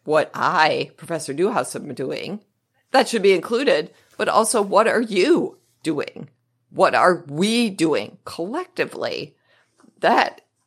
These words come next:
empowers students to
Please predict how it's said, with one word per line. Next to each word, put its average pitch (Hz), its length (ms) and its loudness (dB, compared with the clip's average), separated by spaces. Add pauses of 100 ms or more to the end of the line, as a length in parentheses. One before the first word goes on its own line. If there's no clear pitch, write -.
(340)
empowers 202 1120 0 (100)
students - 1000 -6 (420)
to 165 220 -4